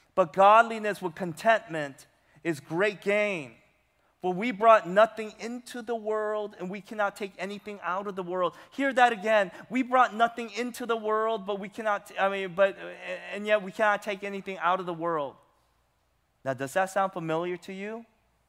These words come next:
You remember who said that? Job. Job said that. Remember what Job said? He said, "Naked I come into the world, naked I'll go out. The Lord gave, the Lord has taketh away, wa-, uh,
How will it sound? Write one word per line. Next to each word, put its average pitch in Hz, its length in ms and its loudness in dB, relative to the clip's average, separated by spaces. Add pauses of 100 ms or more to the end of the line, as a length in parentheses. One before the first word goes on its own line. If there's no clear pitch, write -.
(440)
You 147 60 -6
remember 220 260 2
who 220 120 -6
said 214 240 -4
that? 226 300 0 (840)
Job. 208 560 0 (720)
Job 220 320 0
said - 280 -4
that. 139 420 -2
Remember 254 240 0
what 247 180 2
Job 220 340 0
said? 233 340 4
He 214 140 -10
said, 208 220 -4
"Naked 226 260 -4
I 220 120 2
come 220 200 -4
into 208 160 -10
the 202 60 -6
world, 208 320 -2
naked 190 260 -4
I'll 185 260 0 (260)
go 190 200 2
out. 190 240 6
The 165 100 -2
Lord 180 380 -2
gave, 196 520 -4 (280)
the 156 120 -2
Lord 170 360 0
has 170 240 -4
taketh 190 360 -6
away, 156 420 -2 (240)
wa-, 156 220 0 (220)
uh, 147 120 -6